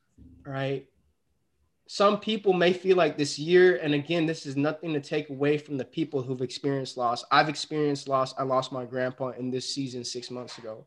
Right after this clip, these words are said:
right? And that was a tough time. I still experienced victories.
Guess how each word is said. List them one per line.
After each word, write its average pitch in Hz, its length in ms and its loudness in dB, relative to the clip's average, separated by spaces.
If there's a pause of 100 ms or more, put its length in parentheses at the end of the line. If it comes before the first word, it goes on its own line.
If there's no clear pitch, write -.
(420)
right? 120 140 0
And 135 140 0
that 151 100 10
was 156 120 6
a 143 60 -2
tough 143 300 2
time. 131 400 0 (1900)
I 156 140 6
still 185 300 6
experienced 156 540 2
victories. 127 540 -4